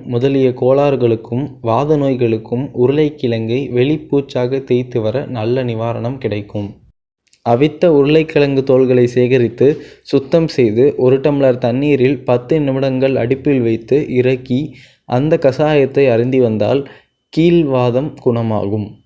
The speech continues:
தினமும் உருளைக்கிழங்கை உணவில் சேர்த்துக் கொள்வதின் மூலம்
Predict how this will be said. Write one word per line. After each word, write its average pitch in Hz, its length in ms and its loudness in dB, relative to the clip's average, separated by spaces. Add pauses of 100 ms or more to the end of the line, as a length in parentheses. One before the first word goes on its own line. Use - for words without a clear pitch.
(840)
தினமும் 139 580 4
உருளைக்கிழங்கை 127 800 2
உணவில் 135 480 2
சேர்த்துக் 135 400 2
கொள்வதின் 127 520 4
மூலம் 113 400 4